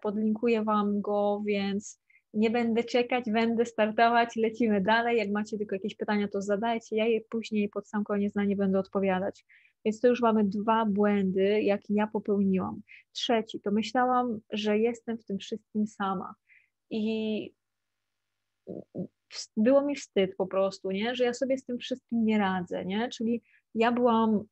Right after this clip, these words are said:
zła, przygnębiona, niezadowolona i,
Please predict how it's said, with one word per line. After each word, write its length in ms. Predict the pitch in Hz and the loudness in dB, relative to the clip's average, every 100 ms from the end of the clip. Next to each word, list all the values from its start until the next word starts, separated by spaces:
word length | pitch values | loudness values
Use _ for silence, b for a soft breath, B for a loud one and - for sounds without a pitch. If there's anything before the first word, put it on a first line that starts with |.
| - | -6
zła, 460 | 208 226 262 285 | -2 2 4 4
przygnębiona, 920 | 285 - 202 185 190 190 233 247 254 247 | 2 -4 -2 0 0 2 2 2 0 0
niezadowolona 1120 | 214 196 175 180 180 180 196 233 247 247 247 - | -2 -2 -4 -2 0 2 2 0 0 -2 -4 -6
i, 640 | 220 214 214 214 214 233 | -6 -2 -2 -2 -4 -6